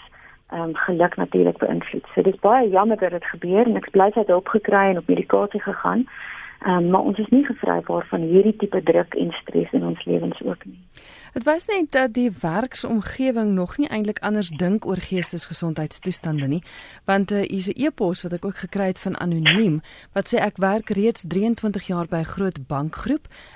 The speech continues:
Speaker 2: Ek is binne die laaste vier jaar driemaal in 'n geestesgesondheidshospitaal gediagnoseer met bipolêre tipe twee.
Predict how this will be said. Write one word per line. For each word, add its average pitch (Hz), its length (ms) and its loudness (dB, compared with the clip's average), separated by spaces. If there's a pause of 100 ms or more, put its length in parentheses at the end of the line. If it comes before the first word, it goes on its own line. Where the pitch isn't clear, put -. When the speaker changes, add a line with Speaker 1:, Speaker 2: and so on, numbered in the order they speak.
Speaker 2:
Ek - 100 -10
is 175 100 -4
binne 202 240 0
die 214 140 0
laaste 175 360 -2
vier 269 540 0
jaar 180 360 2 (120)
driemaal 214 380 2
in 185 120 0
'n 180 40 -2
geestesgesondheidshospitaal 180 1700 -4
gediagnoseer 160 960 -2 (340)
met 170 180 -6
bipolêre 160 760 -2
tipe 160 260 -8 (200)
twee. 202 360 2